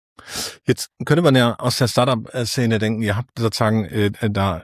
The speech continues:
äh, in den entsprechenden P E, ähm, Venture Capital Fonds, was ist es?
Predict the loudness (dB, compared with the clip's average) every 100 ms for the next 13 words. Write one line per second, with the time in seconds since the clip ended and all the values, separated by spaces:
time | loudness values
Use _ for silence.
0 | -10 -10 -10 -12 -8 -2 0 0 -2 -2
1 | 2 2 0 -2 -2 0 0 -2 -6 -6
2 | 0 2 2 2 0 0 0 0 0 -2
3 | -2 -2 0 2 2 0 -2 0 0 0
4 | -6